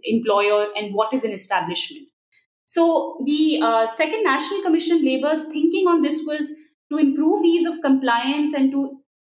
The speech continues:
ensure this sort of uniformity in labor laws, you need to consolidate existing central labor laws into broader groups of industrial relations,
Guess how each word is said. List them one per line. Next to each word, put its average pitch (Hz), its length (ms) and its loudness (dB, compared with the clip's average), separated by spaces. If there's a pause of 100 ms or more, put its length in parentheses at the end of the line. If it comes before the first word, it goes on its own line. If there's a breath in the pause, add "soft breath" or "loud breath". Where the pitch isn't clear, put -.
(120)
ensure 262 540 0
this 311 180 -4
sort 277 160 -2
of 240 120 -4
uniformity 277 640 0
in 302 100 4
labor 262 220 0
laws, 277 360 -2 (520)
you 285 120 0
need 320 160 2
to 320 120 0
consolidate 302 760 2
existing 311 520 0
central 339 520 0
labor 220 240 0
laws 214 260 0
into 240 280 -2
broader 208 380 2
groups 185 440 -6
of 220 180 0
industrial 214 560 -2
relations, 269 640 0